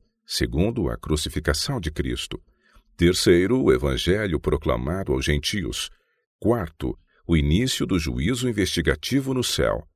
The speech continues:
A crucificação de Cristo no meio da septuagésima semana selou a visão e estabeleceu as outras datas. Eventos definitivamente identificados pelos dois mil e trezentos anos.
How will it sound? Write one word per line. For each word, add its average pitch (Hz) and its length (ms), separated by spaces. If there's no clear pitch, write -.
A 67 100
crucificação 71 720
de - 100
Cristo 90 420
no 64 140
meio 80 380
da 69 120
septuagésima 78 960
semana 67 600
selou 98 460
a 117 40
visão 76 460
e 76 100
estabeleceu 76 840
as - 160
outras 71 420
datas. - 640
Eventos 104 680
definitivamente 80 960
identificados 92 840
pelos 71 300
dois 107 300
mil 107 200
e 123 60
trezentos 101 600
anos. 58 440